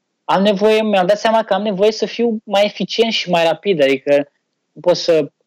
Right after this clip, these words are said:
cum am făcut la albumul Arithmology, l-am făcut în doi ani de zile, că îmi lua nu știu cât timp să... Și acum, și atunci am, încerc să lucrez pe aceleași plugin-uri ca să fiu obișnuit cu ele și să pot după aceea să, efectiv, să fac muzica,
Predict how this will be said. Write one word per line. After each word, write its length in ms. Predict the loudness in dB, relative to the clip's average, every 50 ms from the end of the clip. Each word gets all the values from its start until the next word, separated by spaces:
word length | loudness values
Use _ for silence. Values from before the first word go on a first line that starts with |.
| _ _ _ _ _ _
cum 140 | _ -2 0
am 100 | 0 0
făcut 240 | -2 0 0 2
la 60 | 2 2
albumul 440 | 2 0 0 0 0 2 2 2
Arithmology, 920 | 2 0 0 -2 -2 0 0 2 2 2 2 0 0 -2 0 0 2 2 2
l-am 160 | 0 0 -2
făcut 240 | -4 -8 -14 -6 -4
în 180 | -2 -2 0
doi 200 | 2 2 2 2
ani 160 | 2 0 0 0
de 120 | 0 -2
zile, 380 | -2 0 0 0 0 0 -2 -4 -6 _
că 80 | -14 -14
îmi 180 | -12 -10 -6 -2
lua 200 | 0 0 2 2
nu 120 | 0 0
știu 220 | 0 -2 -4 -8 -14 -16
cât 160 | _ -20 -20 -6
timp 320 | -2 -2 0 0 0 -2
să... 340 | -4 -6 -4 -2 -2 -2 -4 _ _ _ _ _ _ _ _ _ _ _ _ _ _
Și 160 | -8 -4 -4
acum, 320 | -4 -4 -4 -2 0 0 2 2 2 2 0
și 140 | 0 0 -2
atunci 240 | -4 -4 -4 -4 -2
am, 380 | -2 0 0 0 -2 -4 -12 _ _ _
încerc 380 | -10 -10 -4 0 0 0 0
să 160 | -2 -2 0 0
lucrez 340 | 0 0 -2 -2 -4 -4
pe 120 | -2 -2 -2
aceleași 440 | -2 -2 0 0 0 0 0 -4 -4
plugin-uri 560 | -2 -2 0 0 -2 -4 -4 -2 -2 -4 -2
ca 140 | -2 -4 -4
să 400 | -4 -2 0 2 2 2 0 -4 _ _ _ _ _ _ _ _ _ _ _ _ _
fiu 200 | _ -4 0 0
obișnuit 640 | 0 0 0 -2 -2 -2 0 0 0 0 0 -2 -2
cu 140 | -2 0
ele 180 | 2 2 2 0
și 140 | 0 -4 -6
să 160 | -4 -4 -4
pot 220 | -2 0 -2 0
după 200 | 0 -2 -2 0
aceea 300 | 0 0 0 0 0 0
să, 200 | 0 -2 -4 -2
efectiv, 480 | 0 0 0 0 -4 -8 -8 _ -10 -10
să 140 | -8 -8 -10
fac 320 | -4 -2 0 0 0 -2
muzica, 600 | -6 -4 -4 -2 -2 -2 -4 -2 0 0 0 0